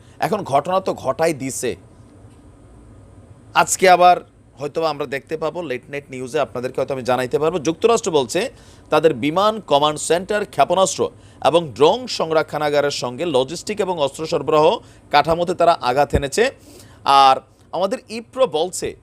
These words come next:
এই হারার বিমান ঘাঁটিতে তাদের এই মিসাইল এবং ক্ষেপণাস্ত্র হামলার ফলে সেখানে বেশ কিছু ক্ষতিগ্রস্ত হয়েছে সামরিক অবকাঠামো,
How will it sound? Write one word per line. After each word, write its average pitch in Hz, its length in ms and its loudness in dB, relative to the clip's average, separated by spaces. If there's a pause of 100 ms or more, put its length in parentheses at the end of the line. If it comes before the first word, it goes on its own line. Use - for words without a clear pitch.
(240)
এই - 120 -4
হারার 180 480 4
বিমান 180 340 -4
ঘাঁটিতে 135 520 -6
তাদের 139 460 -2
এই 147 220 -6
মিসাইল 131 500 -4
এবং 165 180 -2
ক্ষেপণাস্ত্র 135 540 -4
হামলার 120 420 -2
ফলে 170 380 0 (300)
সেখানে 151 340 -4
বেশ 131 260 -4
কিছু 190 320 -6
ক্ষতিগ্রস্ত 139 560 -4
হয়েছে 151 300 -2
সামরিক 131 420 -2
অবকাঠামো, 143 580 0